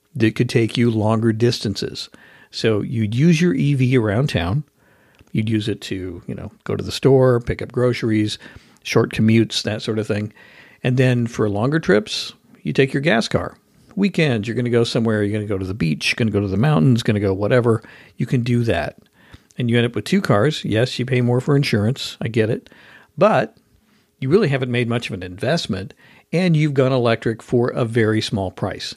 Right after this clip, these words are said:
Now, also, I would recommend looking at the Nissan Leaf, the first generation Leaf. Those cars, over time, the battery starts to, eh,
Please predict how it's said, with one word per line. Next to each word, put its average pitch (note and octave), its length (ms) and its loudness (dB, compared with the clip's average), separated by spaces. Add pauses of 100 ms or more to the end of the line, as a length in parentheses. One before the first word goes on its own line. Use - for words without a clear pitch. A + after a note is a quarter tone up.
Now, A2+ 260 0 (560)
also, C#3 760 4 (100)
I B2 120 -4
would A#2+ 140 -2
recommend G#2+ 420 0
looking G#2 400 0
at F#2+ 240 -4 (120)
the F#2+ 280 -2 (260)
Nissan A2 680 2 (100)
Leaf, D3+ 520 2 (260)
the - 80 -4
first A2+ 220 0
generation G#2 500 -2
Leaf. C3 380 -2 (460)
Those D#3+ 200 2
cars, D3 440 2
over C3+ 200 2
time, B2 320 0
the A#2 80 2
battery A2+ 420 2
starts - 380 0
to, G#2+ 340 0 (600)
eh, D#3+ 260 2